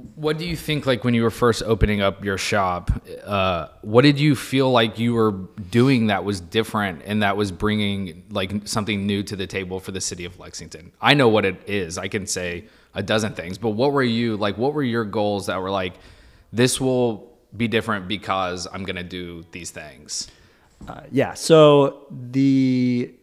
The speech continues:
Speaker 2: the one thing I noticed in the businesses and people and organizations that I liked, they always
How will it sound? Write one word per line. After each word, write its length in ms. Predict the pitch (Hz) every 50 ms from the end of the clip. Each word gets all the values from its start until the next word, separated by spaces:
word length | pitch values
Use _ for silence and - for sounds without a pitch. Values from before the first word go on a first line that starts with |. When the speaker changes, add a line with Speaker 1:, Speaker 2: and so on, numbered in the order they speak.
| _ -
Speaker 2:
the 120 | - 143
one 160 | 139 165 190
thing 100 | 196 185
I 160 | 143 131 151 151
noticed 640 | 139 131 120 117 113 113 110 - - - - - -
in 120 | 127 120 117
the 80 | 110
businesses 1080 | 107 113 131 127 127 135 123 - - 131 120 120 120 117 120 117 117 117 113 110 - -
and 260 | - 110 104 98 95
people 880 | - - - 147 - - 127 120 117 113 113 110 110 110 107 107 113 -
and 140 | - 104 101
organizations 680 | - 117 113 113 113 98 110 113 107 - - 113 104 101
that 100 | 110 101
I 120 | 101 95 98
liked, 440 | 101 101 101 104 101 101 - -
they 240 | - 110 107 104 104
always 640 | - - 113 110 110 110 110 104 101 - - - -